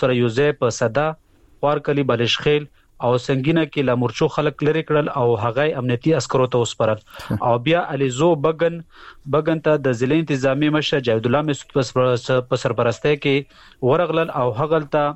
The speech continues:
Speaker 1: د جلامای چاردیوال عرفاني کلي پر سیمو جوړ شوي چې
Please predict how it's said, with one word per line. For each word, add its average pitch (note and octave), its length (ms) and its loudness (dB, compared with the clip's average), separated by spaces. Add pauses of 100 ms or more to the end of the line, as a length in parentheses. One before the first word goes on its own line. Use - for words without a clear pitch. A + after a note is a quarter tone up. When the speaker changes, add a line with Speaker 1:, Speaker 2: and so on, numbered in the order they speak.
(1000)
Speaker 1:
د C#3+ 580 2 (100)
جلامای D3 500 0
چاردیوال C#3 580 0
عرفاني C3+ 400 -2
کلي D#3 240 0
پر C3+ 140 -4
سیمو D#3 200 4
جوړ B2 320 -2
شوي D#3+ 240 4
چې C3+ 180 -4